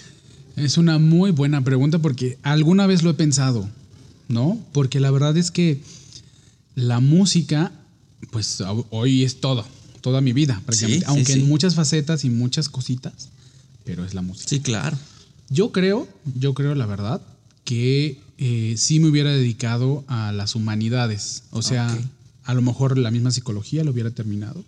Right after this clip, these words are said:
Speaker 2: Ujú.
Speaker 1: Este, porque me gusta, o sea, me gusta y me gustaba estudiarla. O sea, no era algo así que, bueno, estudio esto porque, pues, es lo que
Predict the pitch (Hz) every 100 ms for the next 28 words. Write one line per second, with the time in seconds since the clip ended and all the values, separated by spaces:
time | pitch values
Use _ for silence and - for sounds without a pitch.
0 | _ 131 127 127 135 143 208 - - -
1 | _ _ - 123 - 120 113 135 127 135
2 | 135 233 - 123 95 107 113 113 127 175
3 | 151 135 147 127 127 139 165 202 - 131
4 | 170 226 117 - 123 135 147 147 147 135
5 | 127 120 165 180 156 - 185 190 175 190
6 | 156 131 - 120 117 110 143 151 160 156
7 | 139 123